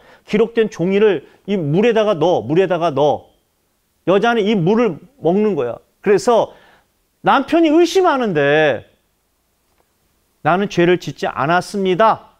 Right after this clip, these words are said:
그럼 그 물을 먹으면 괜찮은 거예요. 죄를 안 졌기 때문에. 근데 혹 거짓말했다. 그럼 저주의 물이 들어가서 어떻게 해요? "네 넓적다리가 마르고 내 배가 붓고 너가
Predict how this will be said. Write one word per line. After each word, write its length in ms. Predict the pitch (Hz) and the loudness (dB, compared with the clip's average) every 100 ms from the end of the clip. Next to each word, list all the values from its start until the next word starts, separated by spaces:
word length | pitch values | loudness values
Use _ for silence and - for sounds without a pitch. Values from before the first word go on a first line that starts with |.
| _ _ - | _ _ -4
그럼 200 | 220 208 | -4 -2
그 140 | 240 | 0
물을 400 | 277 208 214 233 | 2 2 2 2
먹으면 640 | 165 170 190 208 269 277 - _ _ - | 0 0 0 0 0 -4 -14 _ _ -2
괜찮은 420 | 320 392 392 349 | 0 2 2 2
거예요. 220 | 349 254 | 2 2
죄를 240 | - 196 | 2 0
안 100 | 151 | 0
졌기 240 | 147 160 143 | -2 -6 -6
때문에. 240 | 123 110 | -8 -8
근데 220 | 208 220 | -2 -2
혹 500 | - 320 247 - _ _ _ | 2 2 2 -4 _ _ _
거짓말했다. 840 | - 156 170 196 175 113 - 92 - _ _ _ | -2 -2 0 -2 -2 -4 -8 -12 -12 _ _ _
그럼 140 | 202 | -8
저주의 480 | - 147 180 170 208 | -4 0 0 0 -2
물이 280 | 185 175 170 | 0 -2 -4
들어가서 760 | 147 160 135 - 202 226 240 - _ - | -2 0 0 -2 0 0 -2 -14 _ -8
어떻게 340 | - 180 156 | -4 -2 0
해요? 300 | 151 214 240 _ _ _ _ | 2 0 -4 _ _ _ _
"네 120 | 156 160 | -2 0
넓적다리가 680 | 143 - - 170 143 139 | 0 -4 -6 -2 -2 -2
마르고 480 | 135 120 127 127 131 | -2 -2 -2 -4 -6
내 200 | 147 175 | -2 -2
배가 280 | 156 156 151 | 0 -2 -2
붓고 600 | - 143 - 143 107 - - | -6 -10 -4 -4 -4 -6 -4
너가 380 | 156 165 160 | 0 2 0